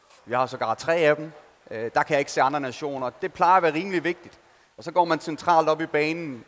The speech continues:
øh, både på playmaker-position, stregposition. Det er mega vigtigt, og der, der er vi rigtig godt med.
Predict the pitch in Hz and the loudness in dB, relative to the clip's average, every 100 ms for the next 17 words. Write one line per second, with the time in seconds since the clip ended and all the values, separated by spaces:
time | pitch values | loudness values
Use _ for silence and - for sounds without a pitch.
0 | _ 120 123 117 143 156 151 143 127 151 | _ -10 -10 -4 -2 -2 -2 -4 -2 0
1 | 175 175 156 151 139 143 - 165 143 - | 0 0 -4 -6 -10 -10 -6 -4 -6 -2
2 | 139 165 160 139 127 - 160 131 98 _ | 2 2 0 -10 -12 -6 -4 -4 -10 _
3 | _ _ _ _ _ _ _ 135 131 147 | _ _ _ _ _ _ _ -10 -4 -2
4 | 151 131 131 - - - - 151 147 131 | 2 0 -2 -8 -14 -12 0 4 4 4
5 | 120 131 139 131 151 - 151 147 147 147 | 2 2 0 0 -4 0 0 2 2 2